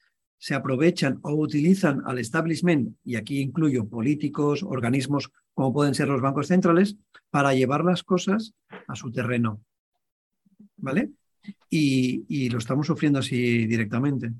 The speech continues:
Lo que pasa es que, como siempre decimos, hay una serie de equilibrios que a veces son difíciles de poder controlar del todo, porque que Putin se decida a invadir Ucrania seguramente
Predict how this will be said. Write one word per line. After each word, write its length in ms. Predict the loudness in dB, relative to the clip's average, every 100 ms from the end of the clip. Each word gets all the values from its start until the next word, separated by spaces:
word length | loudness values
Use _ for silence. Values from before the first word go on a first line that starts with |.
| -12 -8
Lo 100 | -4
que 60 |
pasa 120 | -4 0
es 40 |
que, 200 | -2 -2 _ _ -16
como 180 | -8 -4
siempre 220 | 0 2
decimos, 400 | 2 4 2 0 -4 -20 -20 _
hay 140 | -6 -2
una 120 | 0
serie 200 | 2 2
de 60 | 2
equilibrios 400 | 2 4 2 0
que 80 |
a 40 | -2
veces 180 | -2 0
son 120 | 0
difíciles 500 | 0 -2 -4 -2 -2
de 80 | 0
poder 260 | 0 0
controlar 400 | -2 -2 0 0
del 160 | 0 0
todo, 340 | 2 2 -4 -12 _ _ -8
porque 280 | -4 -2
que 180 | 0 -2
Putin 420 | 0 -2 0 0
se 140 | 2 2
decida 320 | 2 2 2
a 40 |
invadir 480 | 2 0 0 -2 -4 -12 -8
Ucrania 420 | -6 4 4 6 4
seguramente 720 | 4 2 4 2 2 0